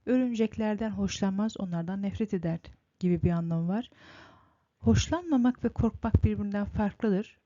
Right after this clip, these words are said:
Dolayısıyla da doğru ifadeleri kullanmamız gerekir. Hoşlanmıyorsam ön Haeckel anı kullanmalıyım. Korkuyorsam bang for'u kullanmalıyım. Buradaki diğer detay nedir?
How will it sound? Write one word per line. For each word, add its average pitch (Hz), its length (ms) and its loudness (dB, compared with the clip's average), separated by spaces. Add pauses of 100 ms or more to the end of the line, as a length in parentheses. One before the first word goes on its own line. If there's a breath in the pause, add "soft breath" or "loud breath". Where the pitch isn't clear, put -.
(180)
Dolayısıyla 240 540 2
da 226 160 2
doğru 214 240 8
ifadeleri 175 540 0
kullanmamız 170 640 -2
gerekir. 175 480 -4 (840 soft breath)
Hoşlanmıyorsam 233 1000 2 (760)
ön 269 180 4
Haeckel 214 400 0 (100)
anı 175 340 0
kullanmalıyım. 247 680 0 (100)
Korkuyorsam 254 1120 2
bang 226 260 2
for'u 233 460 6
kullanmalıyım. 170 720 0 (180)
Buradaki 214 380 0
diğer 214 260 0
detay 208 320 0
nedir? 180 240 0